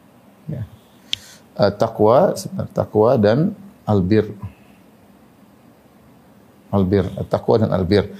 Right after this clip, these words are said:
Jika disebut sendirian, ya, eh, maka jika di-, disebut berbarengan antara albir wa takwa, maka takwa artinya meninggalkan maksiat, adapun albir menjalankan ketakwaan.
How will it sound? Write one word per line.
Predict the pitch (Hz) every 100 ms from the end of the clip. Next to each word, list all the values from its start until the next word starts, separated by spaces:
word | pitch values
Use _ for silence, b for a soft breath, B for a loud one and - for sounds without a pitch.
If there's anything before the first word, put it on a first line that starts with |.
| B B B -
Jika | 110 131
disebut | 120 113 135 170
sendirian, | 139 127 117 110 98 107 165 202 - -
ya, | 107 123 - - - _ _ _ _ -
eh, | 101 101 98
maka | 101 104 104 120 147 - - 120
jika | 110
di-, | 117 104 -
disebut | - 139 156
berbarengan | 123 110 127 139 113
antara | 107
albir | 104 135 143
wa |
takwa, | 117 131 - 165
maka | 139 117 110
takwa | - 131 135 117
artinya | 120 117
meninggalkan | 110 104 104 107 104
maksiat, | 101 104 139 175 170 B B B
adapun | 110 101 131
albir | - 107 92 160 190 - -
menjalankan | 113 104 104 110 113
ketakwaan. | - - - - 95 95